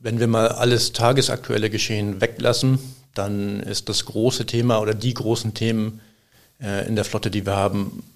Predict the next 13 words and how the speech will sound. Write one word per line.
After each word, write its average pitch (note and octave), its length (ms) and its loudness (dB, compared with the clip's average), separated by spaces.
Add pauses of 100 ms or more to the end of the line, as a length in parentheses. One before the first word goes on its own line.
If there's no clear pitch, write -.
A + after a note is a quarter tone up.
(200)
ein A2 160 -6
bisschen C3 320 2
Angst A2 320 -2
vor A2 160 -4
Überkapazität C#3 880 -2
durch G#2 220 -6
ein G#2 100 -4
enormes A2 380 0
Orderbook C#3+ 480 2 (420)
auf - 100 -16
der - 140 -6
einen B2 200 8
Seite D3 360 4